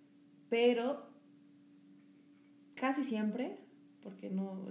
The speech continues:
sí habrá excepciones, pues, pero casi siempre es confrontativo. Y si no nos gusta la confrontación,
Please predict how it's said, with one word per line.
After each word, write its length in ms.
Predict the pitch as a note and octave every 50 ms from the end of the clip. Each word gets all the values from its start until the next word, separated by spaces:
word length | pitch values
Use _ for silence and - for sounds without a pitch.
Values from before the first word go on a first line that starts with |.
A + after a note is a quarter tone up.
| -
sí 240 | - - - A3+ A3+
habrá 180 | G#3+ G3+ G3 G3
excepciones, 520 | F#3+ F#3+ F#3 - - F#3+ F#3+ G#3 B3 B3
pues, 220 | - - B3+ -
pero 240 | - - G3+ G3 G3
casi 240 | A#3+ B3 B3 - B3
siempre 400 | - - A#3+ A#3 A#3+ A#3+ D4 F4 - - - - - - - -
es 160 | - - - -
confrontativo. 920 | A#3+ A3+ G#3 F#3 F#3+ G3 G3 F#3+ F#3 - - - G#3 G3+ G3+ G3 F#3+ F#3+ F#3+ - - - - - - - - - - - - - - -
Y 420 | - G3+ G3 G3 G3 G3 G3 G3 F#3
si 120 | F#3+ G3+ G3+
no 100 | A3 B3+
nos 160 | C#4+ D4 C#4
gusta 240 | B3 B3+ B3+ C#4+ C#4
la 160 | B3+ A#3 -
confrontación, 1000 | G#3 G3+ F#3+ F#3+ F#3+ F#3+ F#3+ F#3 F#3+ F#3 F#3 - - G#3+ A3 A3 A3+ C4+ E4